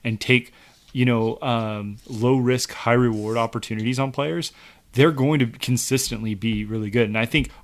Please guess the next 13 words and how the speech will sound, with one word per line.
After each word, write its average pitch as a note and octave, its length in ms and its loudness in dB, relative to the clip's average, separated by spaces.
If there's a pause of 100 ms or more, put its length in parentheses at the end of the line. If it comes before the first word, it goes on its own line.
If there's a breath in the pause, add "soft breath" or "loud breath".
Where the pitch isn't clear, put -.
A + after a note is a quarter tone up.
(140)
honestly, C#3+ 640 0 (240 soft breath)
I B2 100 -2
think C#3+ 240 0
Marco A#2+ 380 4
Fabian A#2 540 -2 (200 loud breath)
getting B2 280 2
injured A2+ 360 -2 (320 soft breath)
helped - 340 -4
Philadelphia A2+ 640 0
be G#2+ 300 -4
a G2+ 80 -4
better G2 240 -8
team. F#2+ 360 -12